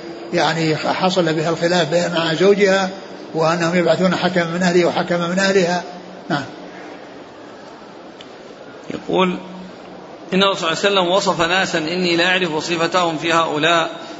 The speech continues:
Speaker 2: يقولون الحق بألسنتهم لا يجوز هذا منهم"، وأشار إلى حلقه.
Speaker 1: يعني يجوز لا يتجاوز، لأن مثل قوله: "لا يجاوز حناجرهم"، ولكن هنا بالإشارة، يعني بدل "لا يجوز" يعني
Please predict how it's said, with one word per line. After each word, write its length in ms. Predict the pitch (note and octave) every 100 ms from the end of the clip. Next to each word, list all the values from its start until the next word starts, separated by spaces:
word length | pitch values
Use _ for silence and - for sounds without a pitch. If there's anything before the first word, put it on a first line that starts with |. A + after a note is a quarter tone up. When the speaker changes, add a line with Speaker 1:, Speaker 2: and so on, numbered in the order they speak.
| -
Speaker 2:
يقولون 520 | D#3 F3 E3+ F#3 F#3+
الحق 380 | E3+ G3 F#3+ F3+
بألسنتهم 760 | E3+ D#3+ D3+ F#3 F3 E3+ D#3+
لا 160 | E3 F3+
يجوز 480 | F3 D#3+ D#3+ F3+ D3
هذا 440 | D3 F3+ F3+ D#3
منهم"، 500 | E3 E3 C#3+ D#3+ D3 - - - -
وأشار 420 | D3+ D3 F3 E3+
إلى 240 | D#3 D#3
حلقه. 360 | C3+ D#3 C#3 D#3
Speaker 1:
يعني 460 | E3+ D#3+ E3+ E3+ F3+
يجوز 260 | F3+ A3
لا 220 | F#3 G#3 G#3
يتجاوز، 640 | F#3 F3+ G3+ D#3+ C3+ - - - - - - -
لأن 280 | C3 E3+ F3+
مثل 220 | A#3+ A3+
قوله: 380 | A3 G3+ F3+ F#3+
"لا 160 | F#3+
يجاوز 480 | F#3+ E3+ F#3 F#3 E3
حناجرهم"، 720 | E3+ F3 F3 E3 F#3 D3+ D3+ D#3 - - - - - - -
ولكن 380 | D#3 E3 E3 G3
هنا 300 | F3 F#3 A3+
بالإشارة، 640 | G#3 G#3+ F#3 G3+ E3+ D3 - - - - - - - - D3+
يعني 280 | D#3 D#3+ D#3+
بدل 280 | E3+ E3+ D#3+ D#3 D#3+
"لا 220 | F3 E3+
يجوز" 360 | D#3+ F3+ A3 F#3
يعني 140 | F3